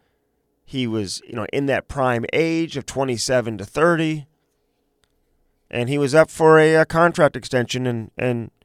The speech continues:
Doug Armstrong rewarded him. Nobody had an issue with that. And now he's become their captain. Listen, they've got a lot of mileage out of Doug Armstrong. Or, excuse me, well, out of Army, too, but out of, uh, out of Brayden Schenn. But you can only have so many of those players on your roster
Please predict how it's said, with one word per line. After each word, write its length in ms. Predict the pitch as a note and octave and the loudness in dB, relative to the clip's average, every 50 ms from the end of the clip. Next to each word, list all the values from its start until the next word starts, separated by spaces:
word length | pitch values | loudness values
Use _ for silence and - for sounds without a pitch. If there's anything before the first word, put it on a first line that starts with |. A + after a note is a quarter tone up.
| _ _ _ _ | _ _ _ _
Doug 200 | - D3 D3+ C#3 | 4 4 4 4
Armstrong 460 | D#3 D#3 D#3+ D#3+ - - F3 E3 D#3+ | 4 2 0 -2 -2 -2 0 0 0
rewarded 480 | D#3+ D#3+ D#3 D3+ F3 F#3 F#3 D#3 D3 A#2 | -2 -2 0 4 4 4 4 4 0 -2
him. 240 | A2+ G#2+ F#2+ D#2+ - _ _ - - - _ _ | -4 -6 -6 -8 -14 _ _ -20 -20 -20 _ _
Nobody 420 | - C3+ E3+ F#3+ F#3+ G3+ F#3+ F#3+ | -2 2 4 4 4 4 4 6
had 200 | F#3 F#3 E3+ E3 | 8 8 8 8
an 80 | D#3+ D#3 | 8 6
issue 320 | D#3 D#3 C#3+ - C#3 C#3+ | 4 4 2 0 -4 -2
with 160 | B2 A#2+ A2+ - | -2 -2 -2 -2
that. 280 | G#2+ G2 F2+ C#2+ - _ _ _ _ _ _ _ _ _ _ _ _ _ _ _ _ _ _ _ - | -4 -4 -4 -6 -12 _ _ _ _ _ _ _ _ _ _ _ _ _ _ _ _ _ _ _ -6
And 120 | - A#2+ | -4 0
now 180 | C3 C3+ C#3 C#3 | 2 4 4 4
he's 100 | C#3 - | 2 0
become 320 | - B2 - C#3+ B2+ B2+ | -4 -6 -2 -2 -2 0
their 100 | A#2+ A#2 | -2 -2
captain. 540 | - - D#3 D3+ D3+ D3 - - D3+ C#3+ C#3 | 0 4 6 6 6 6 2 -2 -6 -4 -4
Listen, 240 | D3 C#3+ - - B2+ | -4 -4 -4 -6 -6
they've 100 | A#2+ G#2+ | -4 -2
got 140 | C3 B2+ A#2 | 0 0 0
a 60 | A#2 | 2
lot 180 | B2 C3 C3+ | 2 2 2
of 40 | C3+ | 2
mileage 420 | B2+ B2+ C3 C3+ C3+ C3 B2+ A2+ B2 | 2 2 2 2 2 2 0 -2 -2
out 180 | A#2 A2+ A2 | -2 0 -2
of 180 | G#2+ F#2+ - _ _ _ _ _ _ _ _ _ | -2 -6 -10 _ _ _ _ _ _ _ _ _
Doug 200 | - C3 C3 A2 | 0 0 2 2
Armstrong. 480 | A#2 A#2 A#2 A2+ - G#2 F#2+ D2+ - - _ _ _ _ _ _ _ _ _ - | 0 -2 -2 -4 -8 -12 -12 -12 -14 -20 _ _ _ _ _ _ _ _ _ -4
Or, 140 | - C3 A#2+ | -2 -2 -2
excuse 340 | - - - B2+ A#2+ - | -2 -6 -10 -12 -12 -12
me, 120 | - F2 E2+ F2+ | -14 -18 -16 -12
well, 140 | - B2 A#2 | -10 -8 -6
out 140 | G2+ A2 G#2+ | -6 -6 -4
of 80 | G2 | -4
Army, 320 | E2+ G2+ A2+ G#2+ F2+ E2+ E2 | -4 -4 -4 -6 -8 -10 -12
too, 240 | - A2+ F#2 E2+ | -10 -10 -10 -10
but 180 | E2 F#2 E2+ - _ _ _ _ _ _ _ _ _ _ _ _ _ _ _ - | -10 -12 -14 -14 _ _ _ _ _ _ _ _ _ _ _ _ _ _ _ -2
out 160 | - B2+ B2+ | 2 4 4
of, 180 | A#2+ A2 G2 G2+ | 4 2 2 0
uh, 140 | G#2 G2+ - | -4 -2 -2
out 140 | - B2 A#2 | -2 -2 -4
of 80 | G2+ | -4
Brayden 280 | - A#2 A2 G#2+ G2+ F#2+ | -4 -6 -6 -6 -6 -10
Schenn. 260 | - - A2+ F2+ D#2+ - _ _ _ _ _ _ | -10 -10 -10 -12 -14 -18 _ _ _ _ _ _
But 120 | - D#3 D#3+ | -6 -4 -4
you 100 | E3 E3 | -4 -4
can 160 | - F#3+ F#3 | -4 -2 -2
only 220 | G#3+ A#3+ C4 B3+ | -2 0 0 0
have 400 | G3 E3 E3+ E3+ E3+ D#3+ D3+ C3 | 2 4 6 8 8 8 6 4
so 180 | - - D3+ C#3+ | 2 0 0 2
many 240 | C3 C#3 C#3+ D3 C#3+ | 2 0 0 0 0
of 60 | C3 | 2
those 160 | B2+ B2 A2+ | 2 0 0
players 340 | - C#3+ C#3 C#3+ C3+ A#2+ G#2+ | 0 0 0 2 0 0 -2
on 100 | A2+ A2+ | -4 -4
your 120 | A#2+ B2 | -4 -2
roster 560 | B2+ C3+ D3 F3 F#3 - - - - - _ | -2 -2 -2 -4 -6 -10 -14 -18 -20 -20 _